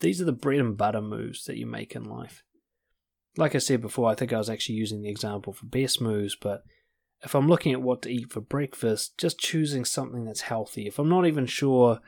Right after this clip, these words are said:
what the healthiest thing is, at least choosing the thing that I'm pretty sure is healthier than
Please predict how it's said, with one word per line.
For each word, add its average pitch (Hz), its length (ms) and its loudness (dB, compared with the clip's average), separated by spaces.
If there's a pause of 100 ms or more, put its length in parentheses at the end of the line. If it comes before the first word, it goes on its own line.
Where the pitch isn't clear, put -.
(300)
what 131 220 0
the 120 140 2
healthiest 117 720 0
thing 160 200 0
is, 185 360 -2
at 127 120 0
least 135 240 0
choosing 131 240 0
the 120 80 -2
thing 123 200 -6
that 117 80 -6
I'm 110 100 -8
pretty 135 300 2
sure 127 180 -4
is 113 120 -4
healthier 107 880 -4 (240)
than 104 260 -4